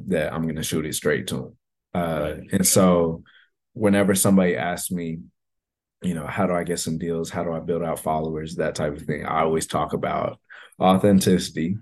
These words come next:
Speaker 1: on their social and being willing to create content.
Speaker 2: Mm-hmm.
Speaker 1: Uh,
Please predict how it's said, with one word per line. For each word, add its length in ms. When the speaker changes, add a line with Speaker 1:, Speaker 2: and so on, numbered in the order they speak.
Speaker 1:
on 540
their 140
social 720
and 640
being 340
willing 420
to 120
create 380
content. 480
Speaker 2:
Mm-hmm. 400
Speaker 1:
Uh, 260